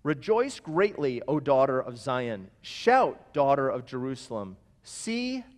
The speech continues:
your king comes to you, righteous and having salvation, gentle and riding on a donkey, on a colt,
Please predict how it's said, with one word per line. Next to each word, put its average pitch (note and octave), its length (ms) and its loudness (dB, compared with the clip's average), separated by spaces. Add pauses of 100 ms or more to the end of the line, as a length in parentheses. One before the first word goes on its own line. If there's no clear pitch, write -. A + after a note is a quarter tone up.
your A3 480 4
king G3 540 -6
comes F3 480 -2
to - 120 -12
you, G#2 340 -10 (320)
righteous C#3+ 880 -4
and C3 140 -4
having D3+ 340 -4
salvation, C3 800 -2 (460)
gentle C3+ 680 2
and C3+ 240 -4
riding F3+ 320 0
on E3 100 -2
a C#3+ 120 2
donkey, B2+ 640 -4
on C#3+ 100 -4
a C#3 60 0
colt, - 560 0